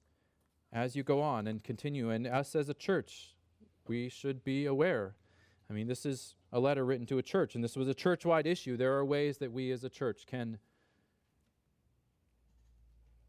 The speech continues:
can get this wrong. And ultimately,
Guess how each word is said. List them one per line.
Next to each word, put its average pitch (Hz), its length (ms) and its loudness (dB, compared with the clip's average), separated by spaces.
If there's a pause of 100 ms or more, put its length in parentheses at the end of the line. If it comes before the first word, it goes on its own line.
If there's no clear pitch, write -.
(460)
can 113 160 -8
get 131 180 -6
this 139 200 -8
wrong. 135 240 -2 (4000)
And 147 120 2
ultimately, 160 640 2